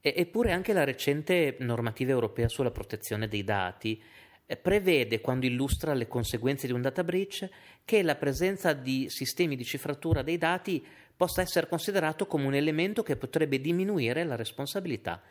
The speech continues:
del soggetto che tratta i dati. Una migrazione di tutti i dati aziendali verso la cifratura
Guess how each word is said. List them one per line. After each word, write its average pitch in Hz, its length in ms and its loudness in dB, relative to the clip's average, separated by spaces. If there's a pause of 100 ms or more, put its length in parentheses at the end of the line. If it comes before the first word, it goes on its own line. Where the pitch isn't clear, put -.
(200)
del 139 180 -2
soggetto 123 440 -2
che - 140 -10
tratta - 300 -12
i 90 60 -6
dati. 85 420 -14 (1400)
Una 147 240 2
migrazione 165 920 2
di 135 140 -4
tutti 165 240 -2
i 135 40 0
dati 127 260 -2
aziendali 113 580 0
verso 104 320 -2
la 104 100 0
cifratura 104 840 -4